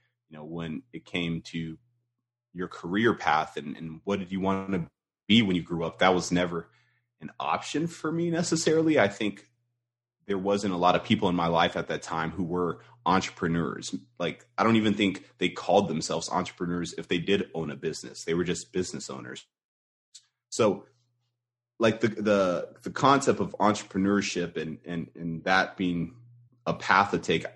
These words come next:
I don't think really became an option for me until high school, which was pretty later on, um, in li-,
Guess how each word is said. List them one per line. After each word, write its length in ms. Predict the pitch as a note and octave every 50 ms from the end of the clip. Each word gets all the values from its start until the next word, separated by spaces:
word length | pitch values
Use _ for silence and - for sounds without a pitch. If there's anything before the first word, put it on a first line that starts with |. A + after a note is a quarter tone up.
| - -
I 80 | - G2+
don't 160 | A2+ A#2+ A#2+
think 160 | - A#2 F#2+ E2+
really 760 | E2+ F2 F2 F#2+ G2 G#2+ A#2 A#2+ B2 A2+ G2+ F#2+ F#2+ - - _ _ _ _ _ _ _ _ _ _ _ _ _ _ _ _
became 400 | - F#2+ - - - G#2+ G2+ F#2+
an 160 | E2+ C#2+ - - _ _ _ _ -
option 480 | - C#2+ D#2+ - - - - - D3 D#3+
for 160 | D#3 - D#3
me 180 | D3 D3+ C#3+ A2+
until 280 | F#2+ F2 - G2 D#2
high 260 | C#2 - - D2+ F2 G#2+
school, 280 | - - - E3 E3+
which 200 | D#3 B2 A#2+ -
was 100 | G2+ F2+
pretty 260 | - - - C#3 C3
later 360 | G2+ F#2+ F2+ F#2 F2+ E2+ E2 E2
on, 320 | F2+ G2 F2+ D#2 - - - - - - - -
um, 500 | - D#2+ D#2+ D#2 D#2 D2+ D2 D2 D2+ - -
in 160 | - D#2+ D#2+
li-, 280 | D#2 D#2+ D#2+ E2 D#2+